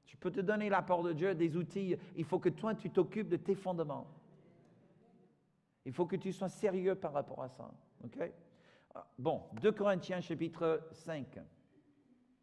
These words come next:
Deux Corinthiens cinq. Et on va commencer dans le verset dix-sept. Le titre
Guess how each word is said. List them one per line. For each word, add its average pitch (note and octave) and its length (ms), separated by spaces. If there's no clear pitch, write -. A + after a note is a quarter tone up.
Deux D3+ 220
Corinthiens D#3+ 480
cinq. B2+ 260
Et A#2+ 60
on D3 80
va D#3 100
commencer E3 680
dans D3 120
le D3 80
verset E3 440
dix-sept. D3 560
Le C3+ 100
titre C4 500